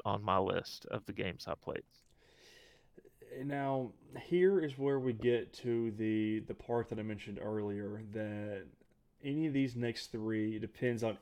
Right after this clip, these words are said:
Speaker 2: any of my moods, could have been number one. And, and it's very hard to, to put it on there, um, the way I
Speaker 1: Animal Crossing.
Speaker 2: No, well,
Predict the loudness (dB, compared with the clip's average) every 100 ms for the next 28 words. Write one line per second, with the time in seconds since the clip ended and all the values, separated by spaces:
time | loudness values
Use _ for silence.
0 | -12 2 4 8 8 6 4 4 6 4
1 | 2 2 4 4 4 4 4 2 2 0
2 | -2 -4 -6 -6 -12 _ _ -20 -20 -20
3 | -8 -4 -4 -6 -8 -8 -8 -8 0 6
4 | 6 6 2 4 6 6 4 2 -4 -4
5 | -2 0 -2 -4 -10 -14 -6 -2 -2 -2
6 | -2 -2 -2 -2 -4 -6 -10 _ _ -20
7 | -20 _ _ 2 4 6 2 -2 -8 -2
8 | -2 2 4 4 6 4 4 0 2 0
9 | 0 -8 -12 -18 -12 -4 -4 -2 -2 0